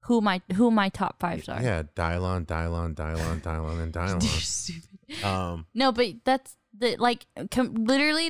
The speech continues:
Speaker 1: the extra five. <sighs> It's fucked up. It's, it's my backup, but the other five are the other, my, would be, like, my other group of friends.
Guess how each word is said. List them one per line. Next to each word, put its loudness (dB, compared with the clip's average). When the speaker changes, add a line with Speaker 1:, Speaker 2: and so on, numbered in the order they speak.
Speaker 1:
the -2
extra 0
five. 0
<sighs> -16
It's -20
fucked -2
up. 0
It's, -2
it's -6
my -6
backup, -4
but 0
the 6
other 4
five 2
are 2
the -2
other, 0
my, 0
would 0
be, -4
like, -2
my -2
other 2
group -8
of -8
friends. -12